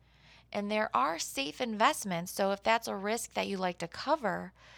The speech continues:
that's something that you can definitely do. There's, there's insurance products out there that guarantee your retirement income stream. But let's talk about tax risk. Our country is approximately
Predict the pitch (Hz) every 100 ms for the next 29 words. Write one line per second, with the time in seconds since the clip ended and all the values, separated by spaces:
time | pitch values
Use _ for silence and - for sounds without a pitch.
0 | - - 208 196 - 220 220 202 196 175
1 | 196 185 185 196 202 240 208 - 180 175
2 | 240 277 214 180 180 185 - - - -
3 | - 220 262 269 220 202 - 233 254 254
4 | - 214 202 185 - - 196 220 202 180
5 | 175 175 180 190 190 185 - 220 214 190
6 | 185 175 - 175 170 165 165 170 175 175
7 | - - - - 165 _ _ _ _ -
8 | _ _ - - - 196 190 190 - -
9 | - - - 226 - - 277 262 208 180
10 | - - 285 311 - 175 80 - - -
11 | - - _ - - - - - - -
12 | 277 - - 254 262 240 208 196 190 190
13 | - 196 - 196 190 - 190 185 180